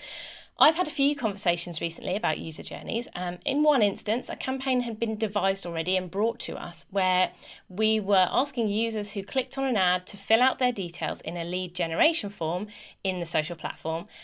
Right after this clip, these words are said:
and then deliver them to a landing page where they were asked again for their details. Now, we weren't keen on at all on asking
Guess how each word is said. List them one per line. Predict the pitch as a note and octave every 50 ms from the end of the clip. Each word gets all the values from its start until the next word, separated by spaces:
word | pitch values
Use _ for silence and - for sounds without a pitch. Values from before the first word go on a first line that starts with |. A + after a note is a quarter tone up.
| - -
and | G#3 G#3+ A3+
then | A#3+ C4+ D4+ D#4
deliver | E4 D#4 D4 D4 C#4 C4+
them | B3 C4 B3 A#3+
to | A#3 - A3+ G#3+
a | G#3
landing | G#3 G#3 A3+ B3 B3 A#3+ G#3+
page | G#3 - F3+ E3+ E3 E3 E3 D#3+ - _
where | - G3+ G#3 G#3 G#3
they | G#3 G#3
were | G3 G#3 -
asked | - G3 G3 - -
again | G#3 G#3 - B3 A#3 B3 B3+ B3+
for | B3 - E3+
their | - - G#2+ -
details. | - C#3 - - - - - - - - - - _ _ _ _
Now, | - G#3 G#3 G#3+
we | A3 C4 C#4
weren't | C#4 D4 D4 D4 C#4+ - - _ _ _ _
keen | - - - - D4 C#4 A#3 F#3 D#3+ D#3+ E3
on | - - F#3 F#3 F3+ - - _ _ _ _ _ _
at | - - - - -
all | E4+ D4 - - D#3 E3+ -
on | - F3+ F#3 F3+
asking | B2+ A#2+ F3 E3 E3+ - - F3+ F3 F3 E3+